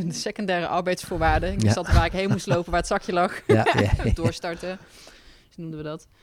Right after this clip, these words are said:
Speaker 1: En heel lang duurde voordat ik dat tegen hem vertelde, omdat je ergens nog een soort van, "Nou, weet je, als ik me nog, als dit allemaal niet lukt, of ik heb," je wil die escape nog.
Speaker 2: Ja. Ja, ja, ja. En,
Speaker 1: Dus
Speaker 2: en
Speaker 1: ik
Speaker 2: wat
Speaker 1: snap
Speaker 2: is
Speaker 1: het,
Speaker 2: dat
Speaker 1: ja.
Speaker 2: dan, hè? Ja,
Speaker 1: Ja.
Speaker 2: en, en, en dat is interessant om toch wel altijd te onderzoeken.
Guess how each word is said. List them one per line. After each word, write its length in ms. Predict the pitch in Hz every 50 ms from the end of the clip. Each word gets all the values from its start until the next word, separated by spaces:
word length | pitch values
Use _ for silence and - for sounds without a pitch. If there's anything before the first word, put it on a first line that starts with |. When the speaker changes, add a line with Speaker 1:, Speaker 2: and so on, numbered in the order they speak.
| _ _ _ _ _ _ _ _ _ _
Speaker 1:
En 100 | - 208
heel 80 | 226 277
lang 140 | 320 269
duurde 160 | 202 240 226 -
voordat 340 | 220 208 190 202 190 -
ik 80 | - -
dat 100 | - -
tegen 220 | - 202 185 202
hem 160 | 202 226 240 226
vertelde, 280 | - - 226 220 220 202
omdat 180 | 185 190 185
je 60 | -
ergens 360 | - 196 240 269 285 - - -
nog 140 | 247 240
een 60 | 220 -
soort 180 | - 226 -
van, 220 | - - 214 202 202
"Nou, 640 | 208 208 - - - 392 427 440 427 427 427 415
weet 120 | 359 339 330
je, 80 | - - -
als 160 | 294 359 381
ik 80 | 381 370 -
me 60 | 359
nog, 280 | 349 359 339 - -
als 120 | 359 277 -
dit 120 | 330 302
allemaal 200 | - 294 294 302
niet 140 | 294 294 285
lukt, 300 | 294 285 285 285 - -
of 120 | 240 -
ik 100 | - 240
heb," 140 | - 247 247 _ _ _ _ _ _
je 120 | 277 220 208
wil 160 | 220 277 320
die 140 | 285 247 -
escape 460 | 190 - - - 277 311 302 - 220
nog. 300 | 180 131 143 - - - -
Speaker 2:
Ja. 240 | 120 113 107 95 - _ _ _ _ _ _ _ _ _ - - _ _
Ja, 260 | - 160 107 101 98 - - - _ -
ja, 320 | - 123 127 131 117 - - _ _ _
ja. 280 | - 117 120 117 107 -
En, 180 | - - 110 110
Speaker 1:
Dus 100 | 110 104
Speaker 2:
en 80 | 110
Speaker 1:
ik 60 | 107
Speaker 2:
wat 100 | 107 127 135
Speaker 1:
snap 100 | 127 -
Speaker 2:
is 100 | 139 -
Speaker 1:
het, 100 | - 151
Speaker 2:
dat 80 | 139 214
Speaker 1:
ja. 80 | - 107
Speaker 2:
dan, 80 | 101
hè? 140 | 95 104 120
Ja, 360 | 135 120 110 117 113 107 101 95
Speaker 1:
Ja. 20 | 92
Speaker 2:
en, 140 | 107 110
en, 200 | 104 101 - - - - - - - -
en 120 | - 104
dat 160 | 107 139 180 185
is 120 | 185 -
interessant 540 | 190 160 143 - 110 - - 143 139 127 -
om 100 | 113 110
toch 220 | - 127 131 -
wel 100 | - 117
altijd 320 | 107 110 110 - 110 104 -
te 60 | 117
onderzoeken. 640 | 113 117 110 107 104 - - 156 - - 101 90